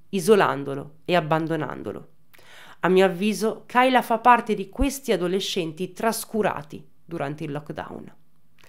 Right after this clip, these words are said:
A marzo del duemilaventi i bambini di tutto il Regno Unito smettono di frequentare la scuola.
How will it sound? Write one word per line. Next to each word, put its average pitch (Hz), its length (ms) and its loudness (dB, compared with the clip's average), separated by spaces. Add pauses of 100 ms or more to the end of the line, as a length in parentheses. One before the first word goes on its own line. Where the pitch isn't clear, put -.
(480)
A 190 80 4
marzo 247 380 8
del 226 140 6
duemilaventi 208 680 2
i 196 40 0
bambini 190 480 0
di 190 160 0
tutto 262 260 -2
il 233 100 6
Regno 202 260 2
Unito 202 580 -2
smettono 185 580 0
di 175 80 -2
frequentare 165 640 -6
la 143 100 -8
scuola. - 500 -8